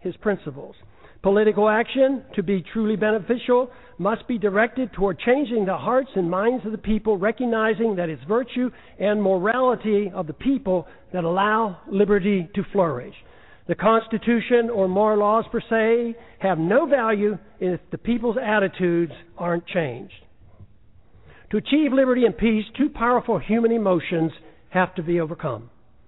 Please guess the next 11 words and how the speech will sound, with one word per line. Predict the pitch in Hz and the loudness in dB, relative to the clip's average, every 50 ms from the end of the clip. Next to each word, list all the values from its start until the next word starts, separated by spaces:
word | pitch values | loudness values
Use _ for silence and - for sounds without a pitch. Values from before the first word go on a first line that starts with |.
| - - - - - - - - - | -20 -20 -20 -20 -20 -20 -20 -10 -2
Number | 175 202 214 226 208 | 0 2 4 4 4
one | 185 202 208 202 | 4 2 2 2
is | 190 180 - - | 0 -2 -2 0
envy, | 254 185 180 151 117 139 123 110 - - - - - - - - - - - - | 2 2 2 2 -2 -6 -8 -10 -14 -20 -20 -20 -20 -20 -20 -20 -20 -20 -10 -4
which | - 196 - 202 | -4 -4 -2 0
leads | 190 233 226 180 - - | 0 0 0 0 -2 -4
to | 202 151 | -4 -2
hate | 120 160 202 202 214 220 220 - - | 0 2 2 2 2 0 -4 -6 -4
and | 214 190 | -4 -4
class | - - 180 170 151 - - | -2 -4 -6 -6 -6 -4 -2
warfare. | 185 180 180 156 - - 135 123 117 - | 0 0 0 -2 -6 -10 -14 -14 -16 -20